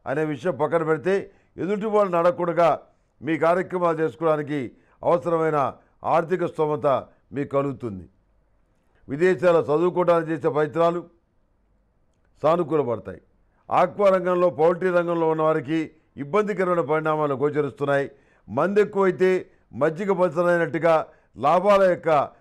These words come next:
సంఖ్య, లాభాల యొక్క, ఆ, పరిస్థితి తగ్గుతుంది.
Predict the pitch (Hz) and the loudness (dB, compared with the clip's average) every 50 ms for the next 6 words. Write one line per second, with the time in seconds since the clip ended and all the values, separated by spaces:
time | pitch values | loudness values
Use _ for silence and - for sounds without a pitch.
0 | _ _ _ - - 160 185 180 - 190 190 175 151 131 104 - _ _ _ _ | _ _ _ -4 -2 -2 -2 -2 2 2 4 4 4 2 0 -4 _ _ _ _
1 | _ _ _ - - 131 156 180 175 196 190 190 190 185 180 160 - 165 165 147 | _ _ _ -6 -2 0 0 2 4 4 4 4 4 2 0 0 0 0 2 2
2 | 127 107 - _ _ _ _ _ _ _ _ - - 117 123 123 120 117 113 110 | 2 0 -4 _ _ _ _ _ _ _ _ -8 -6 -2 -2 0 0 2 2 0
3 | 107 101 101 98 90 82 - _ _ _ _ _ _ _ _ _ _ _ _ _ | 0 -2 -4 -6 -12 -16 -20 _ _ _ _ _ _ _ _ _ _ _ _ _
4 | _ _ _ _ _ _ _ _ _ _ - 156 180 196 - 180 202 185 175 180 | _ _ _ _ _ _ _ _ _ _ 0 2 2 2 0 -2 -4 0 2 2
5 | 165 147 139 - _ _ _ _ _ - 143 170 170 180 160 - 139 117 95 90 | 2 0 -4 -10 _ _ _ _ _ 0 0 0 0 0 -4 -4 -8 -10 -10 -14
6 | - | -16